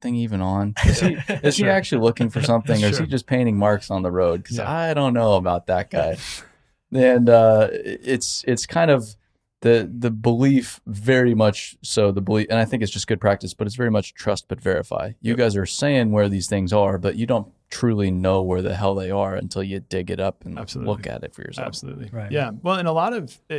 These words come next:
Speaker 2: you know, they do get a bad rap. And, and we joked about this earlier too, that the locator in general can get a bad rap
Speaker 1: Mm-hmm.
Speaker 2: because you're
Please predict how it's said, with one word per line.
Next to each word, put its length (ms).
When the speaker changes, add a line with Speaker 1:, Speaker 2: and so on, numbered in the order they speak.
Speaker 2:
you 140
know, 100
they 240
do 160
get 100
a 60
bad 220
rap. 360
And, 320
and 300
we 160
joked 240
about 160
this 220
earlier 340
too, 220
that 180
the 100
locator 420
in 120
general 340
can 200
get 120
a 60
bad 240
rap 320
Speaker 1:
Mm-hmm. 100
Speaker 2:
because 400
you're 220